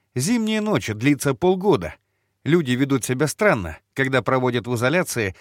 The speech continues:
долгое время, и вы никогда не добьетесь полной свободы,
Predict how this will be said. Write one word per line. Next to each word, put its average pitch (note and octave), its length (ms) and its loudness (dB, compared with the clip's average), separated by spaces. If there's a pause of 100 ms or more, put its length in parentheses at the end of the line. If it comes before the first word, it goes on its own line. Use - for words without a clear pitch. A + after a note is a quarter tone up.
(140)
долгое D3+ 440 0
время, G2 400 -2 (340)
и D#3+ 100 4
вы D#3 280 2 (120)
никогда E3 580 0
не D#3+ 120 0
добьетесь B2+ 680 0 (260)
полной F3 400 2
свободы, B2 560 -2